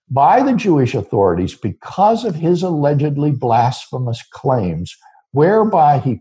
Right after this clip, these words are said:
put himself in the very place of God and arrogated to himself an authority belonging properly to God alone.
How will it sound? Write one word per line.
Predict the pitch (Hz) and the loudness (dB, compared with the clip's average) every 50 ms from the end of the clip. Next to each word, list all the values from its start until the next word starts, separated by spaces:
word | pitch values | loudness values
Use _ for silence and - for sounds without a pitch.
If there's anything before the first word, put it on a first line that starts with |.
| - | -4
put | - 220 240 240 | 0 0 0 0
himself | 208 147 110 - - - 123 92 90 87 - - - _ _ _ _ _ _ _ _ - | -2 -4 -6 -6 -4 0 2 2 2 2 0 -4 -10 _ _ _ _ _ _ _ _ 0
in | 185 175 202 196 196 190 | 2 2 4 4 2 2
the | 196 175 | 2 2
very | 165 170 165 156 151 | 0 0 0 0 0
place | 147 - - 151 143 139 120 - 165 | -2 -2 -4 -4 -2 -2 -2 -4 -6
of | 123 104 107 | -8 -4 -2
God | 113 107 104 92 87 82 - 76 76 - _ _ _ _ _ _ _ _ - | 2 2 4 4 4 4 2 0 -4 -14 _ _ _ _ _ _ _ _ -4
and | 127 110 - - | -2 -2 -2 0
arrogated | - 165 202 208 214 214 190 160 190 175 165 165 165 143 - | 0 2 4 4 4 6 6 6 6 6 4 4 2 2 0
to | - - 220 | 0 -2 0
himself | 226 214 196 165 - - 202 208 175 127 - - | 0 0 0 -2 -2 0 0 2 4 4 2 0
an | 131 120 117 | -2 -4 -4
authority | 113 - - 165 156 151 147 147 143 135 | -4 -4 -2 0 2 2 4 4 2 2
belonging | 131 131 139 135 131 127 123 123 123 123 113 | 0 0 0 0 2 2 2 0 0 -4 -4
properly | 113 - - 131 127 123 - 139 120 117 113 110 | -4 -2 0 2 2 0 0 -2 0 0 0 0
to | 110 - 104 | 0 -4 -4
God | - 104 95 95 95 98 | -2 0 0 0 0 0
alone. | 92 87 90 92 85 78 73 - 76 | -2 -6 -8 -10 -12 -12 -14 -16 -20